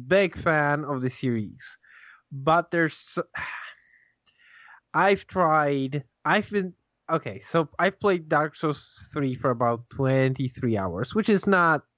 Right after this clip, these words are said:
not a huge amount for, for, for Dark Souls. Uh, I'm more or less, uh, halfway through the game,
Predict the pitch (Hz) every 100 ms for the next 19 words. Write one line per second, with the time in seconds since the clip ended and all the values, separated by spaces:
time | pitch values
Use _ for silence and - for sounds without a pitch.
0 | _ 247 214 180 131 131 123 123 120 117
1 | 113 123 117 - _ _ 139 127 120 117
2 | _ 151 131 113 110 - 76 104 - -
3 | _ - - - _ 123 120 117 117 117
4 | 120 123 123 123 - - - - - -
5 | - 202 208 208 202 202 202 202 202 202
6 | 202 202 196 - 269 247 214 185 170 170
7 | - 160 151 156 156 - 165 151 139 -
8 | 120 113 104 107 107